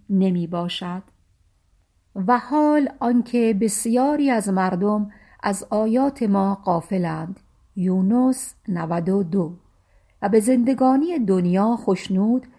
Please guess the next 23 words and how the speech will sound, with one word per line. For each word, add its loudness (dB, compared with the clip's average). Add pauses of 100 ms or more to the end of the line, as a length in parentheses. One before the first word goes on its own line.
(240)
و 0
راضی 2
شده -6 (300)
و 2
به 0
آن 0
آرامش -2
یافتند -8 (400)
و -2
آنان 2
که -2
از -2
آیات 0
ما -2 (100)
غافلند. -4 (840)
یونس 0
هفت. -6 (1000)
آیات 2
خویش -2
را 2
بر 0
آنان 2
رسانیدیم 2